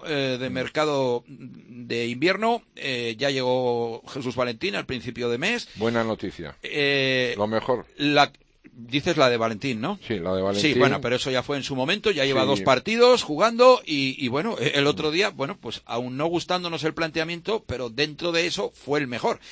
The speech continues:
Speaker 1: Eh, casi podíamos decir eso, ¿no? Pero bueno, ahora lo que nos preocupa es lo que pueda venir, quedan doce días, eh, en este mercado de invierno. Mm, ya ha salido el nombre de Edu Bedia,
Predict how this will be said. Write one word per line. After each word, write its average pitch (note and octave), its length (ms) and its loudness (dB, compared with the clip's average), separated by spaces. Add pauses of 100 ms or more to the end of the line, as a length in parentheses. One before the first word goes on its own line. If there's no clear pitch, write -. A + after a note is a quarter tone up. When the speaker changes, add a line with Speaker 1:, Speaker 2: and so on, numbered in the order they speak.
(340)
Speaker 1:
Eh, B2 280 -6
casi A2 420 -2 (440)
podíamos A2+ 380 -2
decir G#2+ 220 -4
eso, D#3+ 200 -2
¿no? - 120 -6
Pero C3 160 2
bueno, D#3+ 220 2 (200)
ahora G#3 440 4
lo D#3 240 0
que D#3 140 -4
nos D3 260 -6 (180)
preocupa F3+ 380 0
es F3 80 -4
lo E3 100 2
que C#3+ 100 -2
pueda E3+ 240 0
venir, F3 320 -2 (120)
quedan D3 340 -2
doce C#3 260 0
días, F#3+ 380 -2 (560)
eh, C#3 840 2 (140)
en C#3+ 180 -2
este C3 720 2
mercado A#2+ 420 0
de A2+ 60 -2
invierno. F#2+ 420 -10 (100)
Mm, B2+ 680 -10 (300)
ya F3+ 200 2
ha G3+ 40 0
salido G3+ 520 -4 (340)
el D3+ 160 -4
nombre F#3+ 240 -4
de E3+ 120 0
Edu E3 200 2
Bedia, A2 380 0